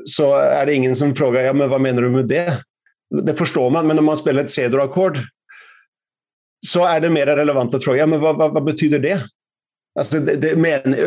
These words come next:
meningen ligger inte i dagen, uppenbart på det sättet.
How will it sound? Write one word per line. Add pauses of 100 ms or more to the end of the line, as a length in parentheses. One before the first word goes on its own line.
(240)
meningen
ligger
inte
i
dagen, (440)
uppenbart
på
det
sättet.